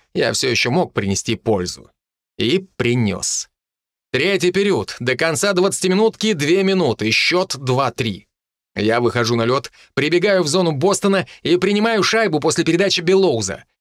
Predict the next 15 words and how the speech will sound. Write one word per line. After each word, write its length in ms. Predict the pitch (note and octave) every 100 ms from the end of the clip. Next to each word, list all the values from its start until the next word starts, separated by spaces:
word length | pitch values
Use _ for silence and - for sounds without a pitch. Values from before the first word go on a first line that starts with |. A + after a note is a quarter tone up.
| -
За 280 | F#2+ G#2 B2
счет 260 | F3 G3
обманного 460 | F#3 F3 G#3 G3 F#3+
движения 580 | E3+ F3 G#3+ C#3+ B2 -
обыгрываю 680 | E3+ F#3 G#3+ E3+ F#3 F3 F3+
одного 480 | E3+ D#3+ G3 F#3+ B2
игрока 280 | A#2 A2 G#2
Бостона, 380 | G2 - G#2
и 260 | G#2+ G3+ G#3
тут 280 | G3+ C#4+ G#3
же 140 | C#3
меня 180 | C#3+ E3+
буквально 420 | E3 G3 G3+ G3 -
окатывает 640 | G3 - A3+ F#3+ F#3 F3+
болью. 500 | C3+ E3 A#2+ F#2 -